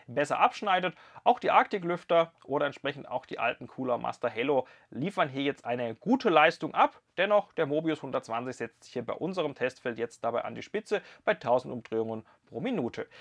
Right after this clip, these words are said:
Wie gesagt, sehr interessant wird auch noch sein, wenn wir das Testfeld dann um die Silent Wings vier als auch noch um diverse Noctua-Lüfter erweitern. Das bin ich selber auch schon ganz gespannt drauf.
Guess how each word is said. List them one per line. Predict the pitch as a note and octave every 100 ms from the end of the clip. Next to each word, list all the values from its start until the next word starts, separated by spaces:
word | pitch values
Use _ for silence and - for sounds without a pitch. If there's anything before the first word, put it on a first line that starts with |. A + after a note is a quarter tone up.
| -
Wie | A#3+
gesagt, | B3 E3+ - -
sehr | A3
interessant | F#3+ F#3+ G#3+
wird | G#3
auch | -
noch | F3+
sein, | F3 E3+
wenn | E3+
wir | C#3+
das | D3+
Testfeld | - F3 - E3 C#3
dann | C#3
um | C#3+ C3+
die | C3+
Silent | - C3 C#3 A#2+
Wings | B2+ -
vier | F3+ G3
als | C#3+ D3+
auch | C#3
noch | C#3+
um | C3+
diverse | B2 A#2+ A#2+
Noctua-Lüfter | A#2 B3+ - A3 F3+ F#3+ -
erweitern. | C3 B2+ C#3 C3+
Das | B2+ A#2+
bin | - C3
ich | -
selber | A2 A2+ G#2+
auch | - -
schon | - A2 - - -
ganz | G#2+ G2+
gespannt | - C4+ - A#2 G#2+ -
drauf. | G#2+ G2+ -